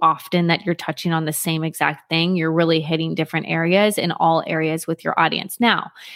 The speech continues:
if you can really only speak about one to two things, and that's really what you want to drive home with your audience, that's perfectly fine. Okay. There's no set rule and regulation that you have to go by. This is just my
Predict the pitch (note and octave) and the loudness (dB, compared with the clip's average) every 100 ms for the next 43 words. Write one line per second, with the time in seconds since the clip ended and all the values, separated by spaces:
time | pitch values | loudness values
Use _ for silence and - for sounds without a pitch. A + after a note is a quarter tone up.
0 | - - C#4 C#4+ C#4+ D4 B3+ A#3 A#3+ A#3+ | -14 0 0 2 0 0 0 2 4 2
1 | - F#3+ G3+ F3+ - F3+ F#3 F#3 D#3+ D#3+ | 2 2 2 2 -2 -2 -2 0 4 4
2 | D#3+ - - _ - F3 F3+ F3+ - F3+ | 2 -4 -20 _ 0 4 4 4 0 -2
3 | - F3 E3+ E3+ E3 G3+ A3 F#3+ F3 F3 | 0 0 0 0 0 0 2 2 2 2
4 | E3 E3+ F3 E3+ F3 F3 E3+ F3 F3 E3+ | 0 2 4 4 2 0 -2 -2 0 0
5 | E3 E3+ E3 - E3 E3 F3 F3 E3 - | 2 2 2 -2 -2 0 0 -2 -4 -2
6 | D#3+ F3 A3 A3 F#3 - A#3 - - E3 | 0 2 2 0 -4 -4 -6 -6 -10 -10
7 | - - G3 _ - F3 F3 E3+ F3 _ | -10 -14 -16 _ -8 -2 2 2 0 _
8 | _ - G3+ G3 - G3 G#3 A3 A#3 B3+ | _ -2 0 0 0 2 4 4 4 4
9 | C4+ C#4 - - - - - F#3 F#3+ - | 2 -2 -12 -16 -8 -2 4 4 4 -2
10 | E3+ F3 F3+ G3 - F3 F3+ F3 F3 E3+ | -2 4 6 4 4 2 0 0 0 0
11 | F3 G3 F3 D#3+ E3+ D#3+ F3 - D#3+ F3 | 0 -2 0 2 2 2 0 0 -2 0
12 | F3+ F#3 G3+ F#3 F3+ F#3 - F3 - E3 | 2 4 2 -2 -2 -4 -4 -6 -6 -4
13 | E3 E3 | -2 0